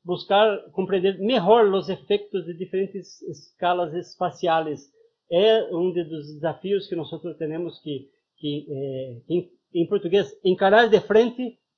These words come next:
nos próximos años. Tenemos diversos proyectos con Soundscape o acústica de paisaje,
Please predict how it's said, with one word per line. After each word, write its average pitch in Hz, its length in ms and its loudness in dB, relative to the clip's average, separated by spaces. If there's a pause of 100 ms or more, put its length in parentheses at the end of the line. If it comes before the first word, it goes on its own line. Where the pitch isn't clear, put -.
nos 165 200 -6
próximos 165 520 -4
años. 220 460 0 (1500)
Tenemos 220 380 2
diversos 269 480 0
proyectos 220 640 0
con 175 160 -4
Soundscape 226 640 0 (260)
o 165 440 -2 (340)
acústica 185 520 -8
de 160 120 -4
paisaje, 190 520 -2